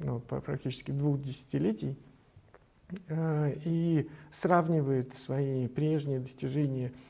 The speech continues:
э, успешного человека с нынешним состоянием. Значит, ну, первое,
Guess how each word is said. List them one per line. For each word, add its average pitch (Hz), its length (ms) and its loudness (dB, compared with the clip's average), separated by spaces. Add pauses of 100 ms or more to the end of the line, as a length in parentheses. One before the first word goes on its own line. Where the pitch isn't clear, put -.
(220)
э, 139 200 -2
успешного 139 760 -2
человека 147 680 -2
с - 120 -8
нынешним 151 500 2
состоянием. 127 720 -4 (540)
Значит, - 280 -6
ну, 220 260 6 (220)
первое, 202 380 4